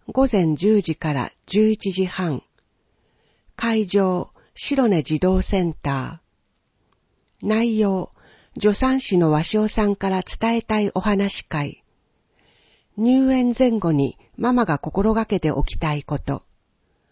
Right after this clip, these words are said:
対象定員、乳幼児と家族、先着十五組。申し込み、白根児童センター。電話、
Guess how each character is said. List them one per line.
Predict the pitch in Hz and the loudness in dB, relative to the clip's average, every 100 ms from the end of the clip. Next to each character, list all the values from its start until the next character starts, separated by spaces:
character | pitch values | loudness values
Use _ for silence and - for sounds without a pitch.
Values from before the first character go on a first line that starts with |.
| _ _ _ _ _ _ _ | _ _ _ _ _ _ _
対 | 247 247 | -2 0
象 | - 247 233 | 0 0 0
定 | - 220 208 196 | 0 0 0 2
員、 | 185 175 - _ _ _ _ | 2 0 -4 _ _ _ _
乳 | 233 254 262 262 | 0 4 4 4
幼 | 262 | 2
児 | 240 151 | 2 -2
と | 156 | -4
家 | - 175 | -2 -2
族、 | 160 - - - _ _ _ _ _ | -2 -4 -8 -10 _ _ _ _ _
先 | - 240 233 | -2 2 2
着 | 240 226 214 | 0 -2 -2
十 | 180 233 233 | 0 0 0
五 | 170 | 0
組。 | - 147 135 - _ _ _ _ _ _ _ _ _ _ _ - | 0 -2 -2 -4 _ _ _ _ _ _ _ _ _ _ _ -4
申 | 220 233 | 0 0
し | 233 - | 0 -2
込 | 220 214 | -2 0
み、 | 202 - _ _ _ _ | 0 -2 _ _ _ _
白 | - 277 254 | -8 0 2
根 | 214 156 | 2 2
児 | 156 | 0
童 | 180 185 | 2 2
セ | 190 208 175 | 0 0 0
ン | 160 | -2
タ | - 143 123 147 - _ _ _ _ _ _ _ _ _ - | -4 -4 -4 -10 -16 _ _ _ _ _ _ _ _ _ -12
ー。 | 196 | -2
電 | 208 202 190 | 2 2 2
話、 | 175 - | -2 -6